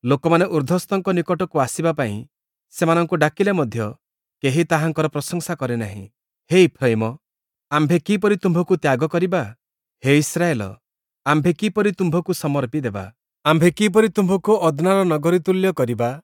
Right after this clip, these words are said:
ଆମ୍ଭେ କିପରି ତୁମ୍ଭକୁ ସବଇମର ନଗରୀ ତୁଲ୍ୟ ରଖିବା? ଆମ୍ଭ ହୃଦୟ ଆମ୍ଭ ଅନ୍ତରରେ ବ୍ୟାକୁଳ ହେଉଅଛି, ଆମ୍ଭର ବିବିଧ ସ୍ନେହ ଏକତ୍ର ପ୍ରଜ୍ୱଳିତ ହେଉଅଛି। ଆମ୍ଭେ ଆପଣା କ୍ରୋଧର ପ୍ରଚଣ୍ଡତା ସଫଳ କରିବା ନାହିଁ।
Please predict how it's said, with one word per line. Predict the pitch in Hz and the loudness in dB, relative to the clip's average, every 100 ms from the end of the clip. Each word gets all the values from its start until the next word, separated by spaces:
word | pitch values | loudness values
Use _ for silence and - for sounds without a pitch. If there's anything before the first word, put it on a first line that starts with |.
| _ _ - | _ _ -2
ଆମ୍ଭେ | 143 143 175 | 2 2 2
କିପରି | 190 180 190 | 2 2 2
ତୁମ୍ଭକୁ | 180 185 190 185 143 104 - _ _ | 2 0 0 0 -2 -4 -12 _ _
ସବଇମର | - 170 180 208 196 190 | -2 0 2 2 2 2
ନଗରୀ | 180 170 180 175 | 2 0 2 0
ତୁଲ୍ୟ | 156 147 160 | 0 0 -2
ରଖିବା? | 139 - 120 101 - _ _ - | -4 -8 -10 -10 -14 _ _ -4
ଆମ୍ଭ | 135 143 | 0 2
ହୃଦୟ | 180 185 190 190 | 4 4 4 2
ଆମ୍ଭ | 139 143 147 180 | 0 0 0 0
ଅନ୍ତରରେ | 160 175 170 170 | 0 -2 -2 0
ବ୍ୟାକୁଳ | 131 - 165 170 | -2 -2 0 0
ହେଉଅଛି, | 127 104 90 - 101 - _ _ _ _ - | 0 -4 -8 -14 -14 -16 _ _ _ _ -4
ଆମ୍ଭର | 143 147 170 | 0 2 2
ବିବିଧ | 156 151 160 175 | 2 2 2 0
ସ୍ନେହ | - 165 156 117 98 _ _ _ _ | 0 -2 -2 -4 -8 _ _ _ _
ଏକତ୍ର | 147 - 190 196 | -6 -2 -2 -2
ପ୍ରଜ୍ୱଳିତ | - 147 131 175 175 170 | 0 -2 2 0 0 -2
ହେଉଅଛି। | 131 113 101 - 85 _ _ _ _ _ | -2 -4 -6 -14 -20 _ _ _ _ _
ଆମ୍ଭେ | 135 143 185 | 0 2 2
ଆପଣା | 190 185 180 | 2 2 0
କ୍ରୋଧର | 165 151 185 | 0 2 0
ପ୍ରଚଣ୍ଡତା | 190 147 - 175 175 180 | 0 -2 -2 -2 0 -2
ସଫଳ | - 139 175 175 | -4 -4 -2 -2
କରିବା | 135 117 110 | 0 -2 -2
ନାହିଁ। | 101 104 | -4 -8